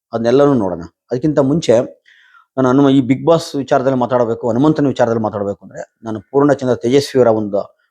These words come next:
ಪುಸ್ತಕದ ಎರಡು ಸಾಲುಗಳನ್ನ ನಾನು ಕೋಟ್ ಮಾಡ್ತೀನಿ. ತೇಜಸ್ವಿಯವರು ಮಿಲೇನಿಯಂ ಸರಣಿ ಅಂತ ಪುಸ್ತಕ ಬರಿತಾ ಇದ್ರು, ತಿಂಗಳಿಗೆ ಒಂದೊಂದು ಪುಸ್ತಕ ಬರೋದು. ಅವಾಗ ಜರ್ಮನಿಯ ಹಿಮ್ಲರ್ ಬಗ್ಗೆ ಬರೀತಾರೆ. ಎಷ್ಟೋ ಜನಕ್ಕೆ ಹಿಟ್ಲರ್ ಗೊತ್ತು, ಹಿಮ್ಲರ್ ಗೊತ್ತಿಲ್ಲ.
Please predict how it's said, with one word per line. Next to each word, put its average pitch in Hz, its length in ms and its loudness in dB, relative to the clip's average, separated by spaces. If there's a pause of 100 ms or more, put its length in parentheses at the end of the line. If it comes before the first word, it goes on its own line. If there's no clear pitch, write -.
ಪುಸ್ತಕದ 127 400 2
ಎರಡು 107 200 2
ಸಾಲುಗಳನ್ನ 135 360 2
ನಾನು 107 140 -6
ಕೋಟ್ 117 260 -2
ಮಾಡ್ತೀನಿ. - 380 -12 (460)
ತೇಜಸ್ವಿಯವರು 156 880 2
ಮಿಲೇನಿಯಂ 185 420 2
ಸರಣಿ 143 200 0
ಅಂತ 143 140 0
ಪುಸ್ತಕ 139 240 -6
ಬರಿತಾ 107 220 -2
ಇದ್ರು, - 240 -12 (500)
ತಿಂಗಳಿಗೆ 151 220 4
ಒಂದೊಂದು 139 180 0
ಪುಸ್ತಕ - 200 -8
ಬರೋದು. 101 300 -2 (1000)
ಅವಾಗ 170 140 4
ಜರ್ಮನಿಯ 156 600 4 (280)
ಹಿಮ್ಲರ್ 190 280 2
ಬಗ್ಗೆ 127 200 2
ಬರೀತಾರೆ. 95 460 -10 (340)
ಎಷ್ಟೋ - 160 2
ಜನಕ್ಕೆ 180 260 4
ಹಿಟ್ಲರ್ 180 300 2
ಗೊತ್ತು, 131 320 -2
ಹಿಮ್ಲರ್ 147 360 0
ಗೊತ್ತಿಲ್ಲ. 98 460 -10